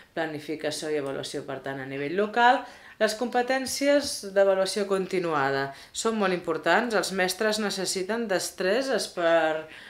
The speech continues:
eh, desenvolupar-se, per poder autoavaluar-se, per veure què passa a la seva aula, com està funcionant. A Finlàndia, aquesta autoavaluació del mestre ve, eh, avalada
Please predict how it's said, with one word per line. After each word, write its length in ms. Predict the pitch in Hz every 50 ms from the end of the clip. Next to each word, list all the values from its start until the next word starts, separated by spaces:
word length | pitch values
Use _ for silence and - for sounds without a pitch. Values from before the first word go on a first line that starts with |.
| - - - - -
eh, 300 | - 160 156 156 151 156 160
desenvolupar-se, 1300 | 160 160 160 170 165 165 165 160 165 165 165 160 160 160 151 151 156 156 - - 170 160 160 160 156 160
per 120 | 175 170 170
poder 500 | - 180 175 175 170 170 170 - - - -
autoavaluar-se, 1500 | 170 170 175 175 170 170 170 185 170 160 160 160 160 165 165 165 160 160 160 160 160 - - - 165 151 151 156 156 156 -
per 200 | 165 160 160 151
veure 460 | 160 165 165 165 165 165 165 165 160 160 160 - - - - - 170
què 160 | - 220 190 -
passa 320 | - 160 165 - - 190 180
a 40 | 175
la 120 | 175 170
seva 360 | - - 196 180 165 175 170
aula, 400 | 170 170 170 170 170 165 165 165
com 240 | - 190 185 180 165
està 260 | 160 - - 185 170
funcionant. 640 | - - 180 165 - - 185 170 175 170 165 160 165 - - - - - -
A 100 | - 190
Finlàndia, 840 | 190 - 220 208 190 185 180 185 185 185 185 180 185 196 208 247 - - - - - - - - - -
aquesta 440 | 185 185 202 185 185 - - 190
autoavaluació 720 | 185 180 185 196 185 180 175 180 180 180 180 - - 196
del 180 | 190 175 175 175
mestre 560 | 180 185 190 214 208 - - - 175 170 190 247 - - - _ - -
ve, 280 | 185 185 180 190 190 190 196
eh, 100 | 196 196 - - - - - -
avalada 1120 | - - 175 165 160 160 160 - - 165 165 160 165 165 165 170 175 175 175 180 190 196